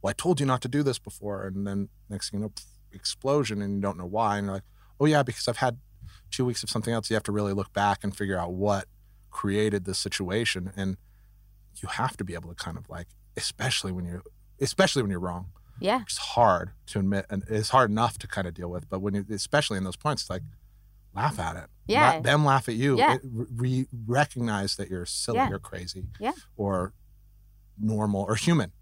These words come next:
Speaker 1: I mean, really, it's not crazy. It's just you're human and you're not anything more than what you are, and you have to be able to laugh at that. Or
Speaker 2: Yeah. I was just, um, at a Live Talk L A. It's, like, an event with RuPaul.
Speaker 1: Uh-huh.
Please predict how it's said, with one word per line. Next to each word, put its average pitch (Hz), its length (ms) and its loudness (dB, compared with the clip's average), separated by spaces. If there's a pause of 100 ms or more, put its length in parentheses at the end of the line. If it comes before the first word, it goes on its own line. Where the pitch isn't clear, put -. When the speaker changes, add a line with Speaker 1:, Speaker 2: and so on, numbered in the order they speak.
(120)
Speaker 1:
I 147 80 8
mean, 165 160 6
really, 165 300 8
it's 135 160 0
not 151 200 2 (200)
crazy. 127 360 2
It's 113 140 -4
just - 260 -8 (100)
you're 123 280 4
human 127 400 2
and 113 100 0
you're 117 100 0
not 127 260 2 (960)
anything 143 440 4
more 117 280 2
than 110 160 2
what 107 120 0
you 110 140 2
are, 123 220 6
and 110 80 4
you 107 60 2
have - 260 4
to 117 80 -6
be 113 60 2
able 101 100 0
to 101 60 -2
laugh 117 300 2
at 98 80 -10
that. 95 320 -10
Or 190 140 0
Speaker 2:
Yeah. 160 220 0 (760)
I 240 140 4
was 240 160 -2
just, 285 220 -2
um, 214 260 2
at 190 200 2
a 185 120 2
Live 180 440 4
Talk - 440 0
L 180 220 0
A. 175 200 0
It's, 196 140 -6
like, 175 120 -4
an 175 120 -4
event 170 420 -4
with 170 240 -2
RuPaul. 247 600 2 (100)
Speaker 1:
Uh-huh. 139 220 4